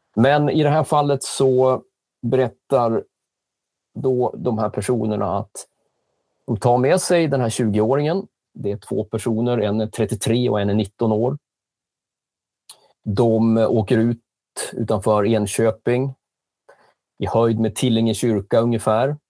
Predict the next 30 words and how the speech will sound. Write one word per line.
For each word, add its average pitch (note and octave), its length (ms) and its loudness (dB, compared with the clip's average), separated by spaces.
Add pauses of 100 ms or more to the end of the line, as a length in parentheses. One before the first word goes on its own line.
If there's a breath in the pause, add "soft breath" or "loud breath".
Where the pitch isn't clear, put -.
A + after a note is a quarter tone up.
(240)
Där G2+ 180 -4
finns A2 200 -6
en A2 180 -2 (640)
åker, B2 680 0 (240)
där G#2+ 100 -4
stannar G#2+ 420 0
man. B2 320 0 (920)
Och, - 580 -4
eh, A2 360 2 (320)
någon A#2 340 0
dag A2+ 260 2
senare G#2+ 800 2
så - 160 -8
tror G#2 220 -2
jag G2 80 2
att G2 60 -8
det A2 100 0
är F#2+ 40 0
någon F#2 180 -4
kvinna F#2+ 340 -4
från F#2 140 -4
hemtjänsten G#2+ 840 -4
eller E2 180 -4
något - 200 -6
sånt - 180 -6
där - 180 -4
som - 360 -6
hittar - 300 -6
en E2 140 -6
kropp - 240 -10